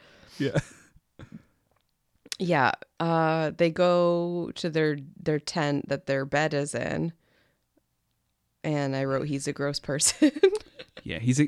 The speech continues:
Speaker 1: he's excited and open for tonight.
Speaker 2: Uh,
Speaker 1: He, he also said to her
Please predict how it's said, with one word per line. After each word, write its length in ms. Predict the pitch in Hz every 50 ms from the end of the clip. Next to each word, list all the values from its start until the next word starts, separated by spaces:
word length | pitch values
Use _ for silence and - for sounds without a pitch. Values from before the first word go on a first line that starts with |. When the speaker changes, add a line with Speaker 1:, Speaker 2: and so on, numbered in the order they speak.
| -
Speaker 1:
he's 180 | - 147 156 190
excited 380 | 208 - - 147 147 151 143
and 160 | 139 113 110 98
open 240 | 107 110 - 107
for 160 | 98 - 117 120
tonight. 420 | - 113 110 110 - - - - - _ _ - - - - - - - _ _ _ _ _ -
Speaker 2:
Uh, 340 | 151 151 151 151 147 147 - - - _ _ _ _ _ _ _ - - - - _ _ _ _ _ _ _ _ _
Speaker 1:
He, 220 | - 143 190 208 - - -
he 100 | 151 151
also 220 | 190 196 214 - 269
said 240 | - 240 220 185 156
to 160 | 165 160 151
her 560 | 147 151 139 131 127 123 120 117 117 110 -